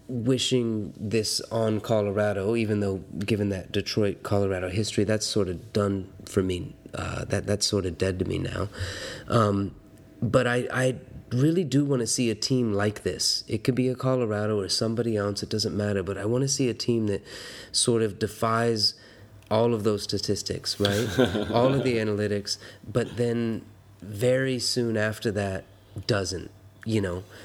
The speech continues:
Speaker 1: Um, and Colorado is
Speaker 2: But
Speaker 1: that team right
Speaker 2: then
Speaker 1: now.
Speaker 2: a
Speaker 1: So
Speaker 2: year
Speaker 1: it's
Speaker 2: after, defy them again.
Speaker 1: Well, that's what I
Speaker 2: <laughs>
Speaker 1: mean.
Speaker 2: Just
Speaker 1: What, what happens in
Speaker 2: confuses everybody.
Speaker 1: Yeah, like, yeah, what happens in year three?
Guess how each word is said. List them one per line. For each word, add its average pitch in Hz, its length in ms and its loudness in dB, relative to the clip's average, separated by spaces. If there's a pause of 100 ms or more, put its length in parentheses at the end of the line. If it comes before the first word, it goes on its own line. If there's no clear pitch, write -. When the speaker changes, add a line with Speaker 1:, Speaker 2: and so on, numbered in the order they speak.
(220)
Speaker 1:
Um, 101 420 0
and 104 160 0
Colorado 107 520 0
is 101 40 0
Speaker 2:
But 123 140 10
Speaker 1:
that 98 200 2
team 110 280 2
right 90 200 -4
Speaker 2:
then 117 200 6
Speaker 1:
now. 113 60 4
Speaker 2:
a - 20 4
Speaker 1:
So 107 140 4
Speaker 2:
year 110 100 4
Speaker 1:
it's 107 80 4
Speaker 2:
after, 101 360 0
defy 95 420 -2
them 87 120 -4
again. 87 560 0 (260)
Speaker 1:
Well, 165 300 2
that's 165 240 0
what 160 80 4
I 143 60 2
Speaker 2:
<laughs> 139 40 4
Speaker 1:
mean. 143 120 4
Speaker 2:
Just 113 180 6
Speaker 1:
What, 147 140 4
what 143 200 4
happens 135 440 6
in 123 60 6
Speaker 2:
confuses 113 280 4
everybody. 90 840 -4
Speaker 1:
Yeah, 147 360 0
like, 131 320 0
yeah, 151 240 4
what 131 260 0
happens 139 380 0
in 117 120 0
year 117 280 0
three? 143 480 -4